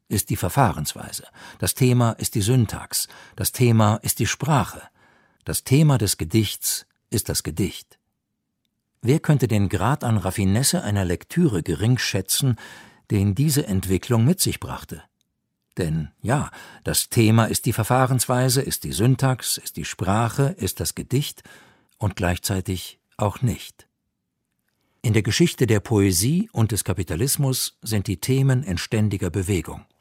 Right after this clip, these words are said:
Da sind nicht nur diejenigen, die sich wiederholen oder variieren,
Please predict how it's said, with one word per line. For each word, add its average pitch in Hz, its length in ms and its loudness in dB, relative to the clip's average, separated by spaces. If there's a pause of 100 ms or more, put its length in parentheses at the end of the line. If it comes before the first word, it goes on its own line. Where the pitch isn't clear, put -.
(760)
Da 107 120 2
sind 101 180 0
nicht 135 240 0
nur 98 140 2
diejenigen, 98 720 2
die 87 100 -4
sich - 340 -6
wiederholen 90 680 2
oder 69 360 -6
variieren, 98 640 0